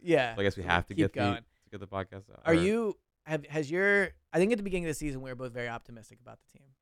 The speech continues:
Speaker 1: Do you
Speaker 2: Mm-hmm.
Speaker 1: feel worse about the team now?
Speaker 2: Uh, no.
Speaker 1: Okay.
Speaker 2: But I need a trade. Like, the,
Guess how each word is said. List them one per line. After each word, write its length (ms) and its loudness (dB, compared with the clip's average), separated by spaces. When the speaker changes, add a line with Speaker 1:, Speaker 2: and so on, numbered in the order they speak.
Speaker 1:
Do 80 -12
you 60 -4
Speaker 2:
Mm-hmm. 80 -8
Speaker 1:
feel 180 6
worse 280 -6
about 200 -20
the 180 -20
team 60 -20
now? 80 2
Speaker 2:
Uh, 160 8
no. 380 8
Speaker 1:
Okay. 120 -10
Speaker 2:
But 100 4
I 120 8
need 160 2
a 60 -4
trade. 200 -20
Like, 80 -8
the, 120 -10